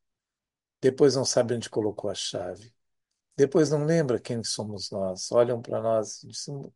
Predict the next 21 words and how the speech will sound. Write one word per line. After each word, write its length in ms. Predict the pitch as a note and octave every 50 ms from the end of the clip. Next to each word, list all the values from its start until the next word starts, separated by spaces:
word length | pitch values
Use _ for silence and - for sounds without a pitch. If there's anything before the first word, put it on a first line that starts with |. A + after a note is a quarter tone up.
| _ _ _ _ _ _ _ _ _
"Ah, 300 | - C#3 C#3+ - - -
mas 260 | - D#3 F3+ E3 C#3+
o 60 | D3+
meu 140 | D#3+ D#3 D#3
filho 380 | D#3 - - D#3+ D3+ D#3 D#3 D3
não 140 | C3+ C3+ C3+
está 260 | B2 - - B2 B2
dormindo 420 | A#2 A#2+ A2+ A2+ A2+ G#2 G#2 G#2
no 80 | G#2 G2
quarto, 340 | - - D#3+ D#3+ D#3 - -
você 320 | - C3 B2+ - - C3
quem 320 | - - - G#2 F#2+ F2+ F2
é?" 180 | F2 F#2 - _ _ _ _ _ _ _ _ _ _ _ _ _ _ _ _ _ _ _ _ _ _ - _ _ _ _ _ _ _ _ _ _ _ _ _ _ _ _ _
E 80 | D#3 C3
às 160 | B2+ A2+ G2+
vezes 380 | A2+ B2 C3 B2 B2 A2 -
tem 160 | - - B2+ A2
um 100 | G#2 A2
lampejo 600 | G#2 G2 F#2 - _ B2 B2 C3+ - G2 - G2
e 60 | F2
lembram. 520 | F2 G2 G#2 A#2 C3 C3+ B2+ A#2 G2 F2